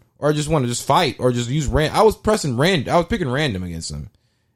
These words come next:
I don't know how I got <laughs> into this, but it's just like, I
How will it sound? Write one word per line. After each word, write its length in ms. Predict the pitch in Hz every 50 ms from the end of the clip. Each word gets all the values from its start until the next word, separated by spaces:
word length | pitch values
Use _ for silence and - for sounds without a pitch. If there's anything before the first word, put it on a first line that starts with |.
| _ _ _ -
I 180 | 57 65 95
don't 140 | 151 180 180
know 120 | 180 175
how 140 | 170 165 160
I 80 | 147 135
got 220 | 123 139 135 139
<laughs> 320 | - - - - - - 254
into 180 | 277 254 190
this, 160 | 185 196 - -
but 200 | 175 185 160 151
it's 180 | 214 254 202
just 140 | 196 185 -
like, 400 | 214 208 190 139 123 - - - _ _ _ _ _ _ _ _ _ _ _ _ _ _ _
I 60 | -